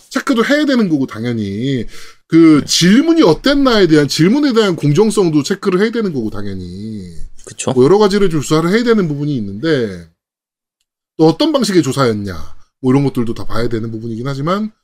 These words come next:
Speaker 1: 어, 엠에스, 이게 만약에 그렇게 신빙성이 좀 높은 조사라고 판단이 된다면 엠에스 입장에서 조금 충격적인 기사일 수도 있긴 하죠.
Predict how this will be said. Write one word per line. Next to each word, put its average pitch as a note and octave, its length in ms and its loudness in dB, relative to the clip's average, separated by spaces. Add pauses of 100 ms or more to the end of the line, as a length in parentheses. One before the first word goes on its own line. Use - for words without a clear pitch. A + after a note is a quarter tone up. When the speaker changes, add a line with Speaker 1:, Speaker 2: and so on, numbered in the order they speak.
(380)
Speaker 1:
어, C#3+ 540 2
엠에스, G#3+ 400 2
이게 A#3+ 220 2
만약에 A#3+ 260 0
그렇게 A3 240 -2
신빙성이 C#4 520 -2
좀 F3 80 -4
높은 D#4 360 0
조사라고 B3 1040 -2 (880)
판단이 D4 420 0
된다면 D#3+ 380 0
엠에스 F#3+ 300 0
입장에서 F3+ 320 -2
조금 G#3 240 -12
충격적인 A#3+ 560 -8
기사일 D3 240 -4
수도 - 200 -16
있긴 A#2 220 -12
하죠. F#2+ 200 -12